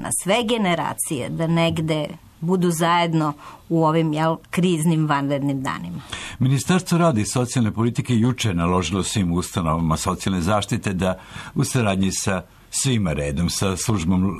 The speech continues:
Speaker 2: sa lokalnim samoupravama, sa Crvenom krstom, sa zdravstvenim ustanovama, pa i sa policijom, ako je potrebno,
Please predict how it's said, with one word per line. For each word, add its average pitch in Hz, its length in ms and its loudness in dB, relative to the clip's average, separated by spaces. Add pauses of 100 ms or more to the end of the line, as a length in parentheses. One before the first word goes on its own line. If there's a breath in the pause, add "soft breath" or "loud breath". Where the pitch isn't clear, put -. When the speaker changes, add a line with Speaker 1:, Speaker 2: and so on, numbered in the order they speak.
Speaker 2:
sa - 200 -2
lokalnim 101 500 0
samoupravama, 87 720 0
sa 117 160 -2
Crvenom 90 460 0
krstom, 85 460 -2
sa 135 160 -2
zdravstvenim 92 640 0
ustanovama, 85 720 0 (360 loud breath)
pa 165 80 2
i 135 60 4
sa - 160 -2
policijom, 90 560 -2
ako 78 200 0
je 87 80 0
potrebno, 92 680 0